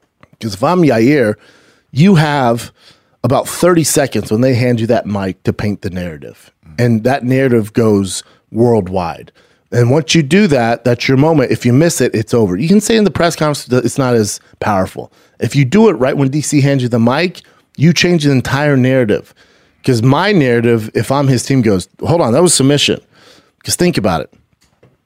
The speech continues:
Speaker 1: If Brian did that because he's so well known for his jiu-jitsu submission skills, you know, we all think he's the best in the division, um, or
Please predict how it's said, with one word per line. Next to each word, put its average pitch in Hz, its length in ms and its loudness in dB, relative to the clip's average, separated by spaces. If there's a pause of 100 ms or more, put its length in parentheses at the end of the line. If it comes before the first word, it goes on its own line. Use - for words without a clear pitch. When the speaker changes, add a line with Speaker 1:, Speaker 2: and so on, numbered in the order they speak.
(720)
Speaker 1:
If 135 280 0
Brian 175 500 2
did 117 280 0
that 120 340 -2
because 123 240 0
he's 123 160 2
so 139 300 2
well 127 360 2
known 123 300 0
for 123 120 -2
his 104 120 0
jiu-jitsu 117 460 -2
submission 110 480 -2
skills, 113 560 0
you 113 120 -4
know, 110 100 2
we 113 140 2
all 110 140 2
think 110 260 -2
he's 104 220 -2
the 107 100 -2
best 104 280 -2
in 98 80 -6
the 92 80 -8
division, 101 640 -2 (520)
um, 104 540 0
or 117 280 2